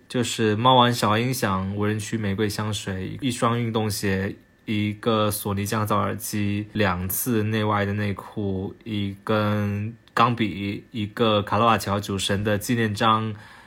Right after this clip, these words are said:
一个定制的手机支架，上面印着的是不打草稿的 logo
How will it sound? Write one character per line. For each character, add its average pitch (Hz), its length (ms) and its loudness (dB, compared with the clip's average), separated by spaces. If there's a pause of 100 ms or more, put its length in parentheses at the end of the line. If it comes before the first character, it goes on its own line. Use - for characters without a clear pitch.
(160)
一 113 180 4
个 123 160 4
定 139 300 2
制 135 240 4
的 104 200 6
手 101 220 2
机 107 100 -4
支 110 160 -2
架， 110 160 2
上 110 160 0
面 117 140 -2
印 110 100 -4
着 101 140 -2
的 98 80 -4
是 - 160 -4
不 117 160 -8
打 98 160 -2
草 101 180 0
稿 104 260 0
的 98 240 -2
logo 98 460 -4